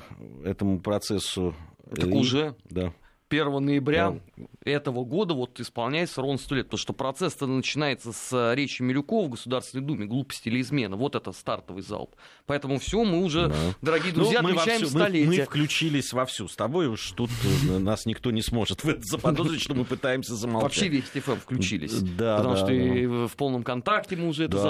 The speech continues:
Speaker 2: затрагивали.
Speaker 1: да, конечно, конечно. А, э, здесь вот очень любопытный вопрос, э, пришёл, э, Нина, пенсионерка, так подписалась из Москвы.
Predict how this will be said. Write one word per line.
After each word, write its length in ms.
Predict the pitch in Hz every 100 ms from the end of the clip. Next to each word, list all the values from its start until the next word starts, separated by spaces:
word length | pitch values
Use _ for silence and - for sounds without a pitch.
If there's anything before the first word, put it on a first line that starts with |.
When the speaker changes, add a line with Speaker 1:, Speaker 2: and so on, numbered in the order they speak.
| 185
Speaker 2:
затрагивали. 440 | 170 - - 120
Speaker 1:
да, 40 | 113
конечно, 520 | 107 131 87 - -
конечно. 400 | 98 95 73 - - - - -
А, 400 | - 107 113 113 - _ _ _
э, 200 | 95 113 107 _ _ _
здесь 260 | 107 170 175
вот 160 | 160
очень 260 | 165 160 131
любопытный 600 | 127 127 123 - 95 92 -
вопрос, 680 | 98 104 113 175 196 - -
э, 160 | 92
пришёл, 840 | 85 95 - 92 82 78 80 78 76
э, 40 |
Нина, 340 | 78 95 92 76
пенсионерка, 580 | 82 - 87 120 156 -
так 240 | 80 - - -
подписалась 580 | - - 80 71 67 -
из 80 | 78
Москвы. 440 | 82 82 - 65